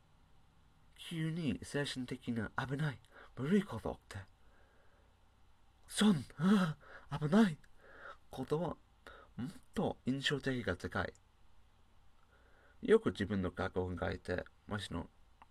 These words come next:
よくそのこと起きた。例えば、めっちゃいいことありました。だけど、急に人間関係が悪くなり、そんなことなくま、なくなった。こんな、なくなるさ、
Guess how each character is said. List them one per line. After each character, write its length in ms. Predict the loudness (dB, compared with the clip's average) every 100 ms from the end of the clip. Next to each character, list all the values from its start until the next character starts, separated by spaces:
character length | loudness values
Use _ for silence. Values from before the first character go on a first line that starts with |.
| -12
よ 300 | -8 -2 -2
く 120 | -2 -4
そ 140 | -4
の 60 | -6
こ 160 | -8
と 160 | -8 -12
起 60 | -10
き 40 |
た。 100 | -14 -14 -20 -20 -20 -20 -20 -20 -20 -10
例 60 | -4
え 20 |
ば、 140 | -2 -2
め 200 | -4 -6
っ 20 |
ち 180 | -8 -4
ゃ 20 |
い 240 | 0 2 2
い 40 |
こ 200 | 0 0
と 200 | 0 -4 -6 -20 -20 -20 -20 -20 -20 -20 -20 -14 -4
あ 40 | 0
り 100 | 2
ま 140 | 2
し 80 | 0
た。 100 | -2
だ 120 | 0
け 120 | 2
ど、 200 | 4 2 -2 -20 -20 -20 -20 -20 -20 -20 -20 -20 -20 -20 -20 -20 -4
急 220 | 0 2
に 320 | 2 0 0 -2
人 160 | -2 0
間 240 | 0 -2
関 180 | -4 -4
係 180 | 0 2
が 180 | 0 -4 -2
悪 240 | 0 0
く 100 | 0
な 140 | 0 -2
り、 100 | -4 -12 -20 -20 -20 -20 -20 -20 -20 -12
そ 140 | -6
ん 40 | -4
な 60 |
こ 120 | -2 -4
と 120 | -2
な 100 | -2
く 100 | 0
ま、 180 | -2 -4 -16 -20 -20 -20 -20 -20 -20 -20 -20 -10
な 100 | -6
く 100 | -4
な 80 | -6
っ 40 | -8
た。 120 | -14 -14 -20 -20 -20 -18 -18 -18 -18 -18 -20 -6
こ 160 | 0 0
ん 80 | 2
な、 140 | -2
な 160 | 0 0
く 100 | 0
な 140 | 2
る 100 | 0
さ、 180 | 0